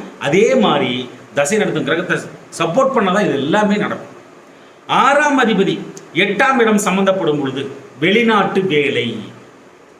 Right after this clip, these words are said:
வெளி மாநில வேலை, தூர ஊர்களில் வேலை போன்றவை கிடைக்கும். வெளிநாட்டில்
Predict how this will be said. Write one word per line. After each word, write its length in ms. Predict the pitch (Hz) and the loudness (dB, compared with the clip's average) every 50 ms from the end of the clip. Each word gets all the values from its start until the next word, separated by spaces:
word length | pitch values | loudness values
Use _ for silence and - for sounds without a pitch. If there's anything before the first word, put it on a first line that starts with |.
| - - _ - - - | -20 -20 _ -20 -8 -2
வெளி 260 | 156 190 214 226 262 233 202 | 0 2 2 2 2 2 2
மாநில 440 | 180 185 208 226 226 226 208 196 208 214 170 | 2 4 2 2 2 2 2 2 2 2 2
வேலை, 240 | 165 160 147 151 - - - - | 2 2 2 0 -2 -2 -2 -2
தூர 540 | 202 240 277 285 294 294 294 294 294 294 294 294 277 247 226 | 0 2 2 2 2 2 0 -2 -2 0 0 0 2 2 2
ஊர்களில் 420 | 214 180 180 180 165 170 170 - 156 151 | 2 2 2 2 2 0 0 0 0 -2
வேலை 340 | 143 135 135 131 131 131 123 113 104 98 - - - - - - - - - - - - - - | -2 0 -2 -2 -2 -4 -4 -6 -8 -12 -16 -18 -20 -20 -20 -20 -20 -20 -20 -20 -20 -20 -12 -4
போன்றவை 500 | - 175 185 190 185 185 190 185 185 151 - - - - | 0 0 2 2 2 0 0 0 0 -2 -2 -4 -6 -8
கிடைக்கும். 560 | 127 107 101 101 - - - - 107 107 101 98 92 92 - - - - - - - - - - - - - _ - - - - - - - - - - 170 - - - - - - - - - - - - - - - - - - - - - - - 175 - - - - 240 233 - - - - - - - - - - - - - - - - - - - - - - - _ - - - - - - - - - - - - - - 139 | -8 -8 -8 -10 -12 -14 -14 -12 -10 -10 -10 -10 -14 -18 -20 -20 -20 -20 -20 -20 -20 -20 -20 -20 -20 -20 -20 _ -20 -20 -12 -6 -4 -2 -2 -2 -4 -6 -8 -8 -10 -12 -14 -18 -20 -20 -20 -20 -20 -20 -20 -20 -20 -20 -20 -20 -20 -20 -20 -20 -10 -6 -4 -4 -2 -2 -2 -2 -2 -2 -2 -4 -6 -8 -8 -10 -12 -14 -18 -20 -20 -20 -20 -20 -20 -20 -20 -20 -20 -20 -20 -20 _ -20 -20 -20 -20 -20 -20 -20 -20 -20 -20 -20 -20 -14 -4 0
வெளிநாட்டில் 760 | 175 208 226 277 294 302 294 269 247 208 - 202 180 175 190 | 2 2 2 2 2 2 2 0 0 0 0 0 0 0 -2